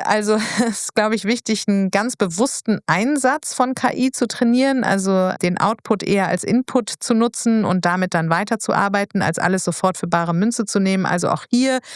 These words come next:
einen Raum aufzumachen zwischen Ergebnisproduktion und Ergebnisweitergabe, in dem man vielleicht noch mal ein bisschen nachdenken kann. Und ja, vielleicht so ganz einfach und pragmatisch kannst du dir mal vornehmen,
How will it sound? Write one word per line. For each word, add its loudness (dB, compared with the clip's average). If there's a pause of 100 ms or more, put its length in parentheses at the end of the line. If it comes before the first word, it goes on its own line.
(240)
einen 2
Raum 2
aufzumachen 0
zwischen -2
Ergebnisproduktion 0
und -2
Ergebnisweitergabe, 0
in 0
dem 2
man 0
vielleicht 0
noch 2
mal 2
ein 0
bisschen 0 (360)
nachdenken 0
kann. 0 (380)
Und 2 (160)
ja, 2
vielleicht 0
so 0
ganz 0 (340)
einfach 2
und 0
pragmatisch 0
kannst -2
du 0
dir 0
mal 0
vornehmen, 2